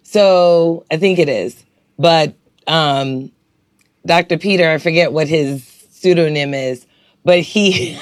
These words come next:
<laughs> I saw one of his cartoons today, actually, and he, I think he put something about a doctor being on vacation, and as you keep swiping, it's on Instagram, as you keep swiping, you see the doctor typing away, and he's like,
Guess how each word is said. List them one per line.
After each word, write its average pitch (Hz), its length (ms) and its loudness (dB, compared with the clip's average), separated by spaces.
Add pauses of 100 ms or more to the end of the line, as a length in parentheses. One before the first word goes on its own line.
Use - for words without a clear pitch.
(140)
<laughs> - 200 -10
I 190 140 0
saw 185 280 -2
one 180 160 0
of 160 100 0
his 160 160 -10
cartoons 170 580 -4
today, 170 420 -2
actually, 131 680 -10 (440)
and 170 520 0 (380)
he, 202 720 -2 (840)
I 180 100 2
think 233 200 0
he 226 160 0
put 208 220 -2
something 190 280 -2
about 160 220 -4
a 151 60 -4
doctor 165 360 -4
being 165 260 -4
on 156 160 -6
vacation, 143 720 -4 (540)
and 170 180 4
as 160 200 0
you 165 140 -2
keep 196 280 -4
swiping, 175 840 -2 (140)
it's 165 140 -2
on 175 140 2
Instagram, 151 500 -4
as 143 160 -6
you 156 80 -6
keep 180 240 -6
swiping, 175 640 -2 (240)
you 165 140 0
see 196 260 -4
the 175 120 0
doctor 165 520 -2
typing 190 640 -2
away, 151 520 -2
and 151 120 -4
he's 170 180 -4
like, 143 240 -4